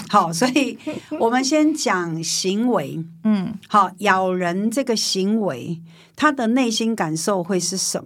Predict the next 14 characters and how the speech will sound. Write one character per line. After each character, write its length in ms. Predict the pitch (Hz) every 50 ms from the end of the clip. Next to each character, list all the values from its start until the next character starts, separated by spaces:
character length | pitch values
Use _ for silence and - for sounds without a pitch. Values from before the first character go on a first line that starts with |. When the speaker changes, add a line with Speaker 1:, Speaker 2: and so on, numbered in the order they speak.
| - 143
Speaker 1:
么？ 120 | 135 - -
我 100 | - 170
们 120 | 180 185
来 100 | 180 190
思 320 | 196 - - - 226 226 220
考 240 | 196 190 170 -
一 60 | 160 160
下。 280 | - - 180 143 - - _ _ _ _ _
Speaker 2:
野 180 | - 175 170 165
蛮。 400 | 170 160 151 151 165 175 190 - - _ _ _ _ _ -
Speaker 1:
野 160 | 202 196 190
蛮， 120 | 190 190
Speaker 2:
野 80 | 175 170
性。 440 | 175 175 269 262 226 185 190 196